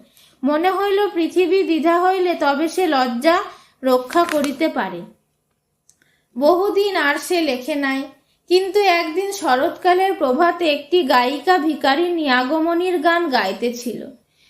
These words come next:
উমা জানালার গরাদের উপর মুখ রাখিয়া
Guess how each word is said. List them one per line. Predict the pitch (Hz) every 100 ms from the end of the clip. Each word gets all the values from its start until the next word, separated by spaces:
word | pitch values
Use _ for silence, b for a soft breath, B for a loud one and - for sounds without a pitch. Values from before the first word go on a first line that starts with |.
| _ -
উমা | 370 403 403
জানালার | 330 302 330 339 359 359
গরাদের | - 285 285 294 349 349
উপর | 339 349 359
মুখ | 311 302 311
রাখিয়া | 339 330 330 359 370